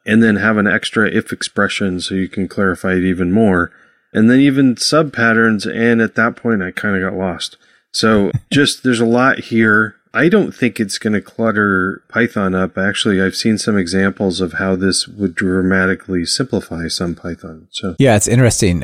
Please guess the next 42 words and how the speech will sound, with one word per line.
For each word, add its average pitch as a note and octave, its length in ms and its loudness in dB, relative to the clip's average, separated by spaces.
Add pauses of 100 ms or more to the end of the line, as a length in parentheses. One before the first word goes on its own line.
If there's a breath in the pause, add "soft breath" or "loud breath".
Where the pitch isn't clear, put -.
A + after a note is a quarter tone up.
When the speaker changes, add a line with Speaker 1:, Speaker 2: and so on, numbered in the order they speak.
Speaker 2:
What's C3 600 2
surprising D3 480 0
to C3 60 4
me G#2 180 2
is F#2 120 2
how - 340 0
many G2+ 300 0
types - 420 -2
of F2 80 -2
things F2 400 0
it's - 160 -8
trying G2 440 0
to F#2 100 -2
do F2 200 4
at B1+ 60 -4
once, D#2+ 540 -2
right? E2+ 280 2
Like, F#2 200 2
it's G#2 160 -2
not C#3 160 4
just B2+ 100 0
like, C3 140 2
"Oh, D#3 100 6
let's A#2 220 2
have G#2+ 160 0
a E2+ 180 2
switch G2 320 -2
statement E2+ 380 0
with, F2+ 160 -4
like, F2 140 -2
a F2 40 -2
slight - 460 -4
variation." E2+ 680 0
Like, E2 240 -6
it's, - 360 -2 (960)
there's C3 220 4
a B2+ 60 0
ton A#2 320 2
of A#2 100 2
stuff - 220 2
going G#2+ 240 4
on, G2 380 2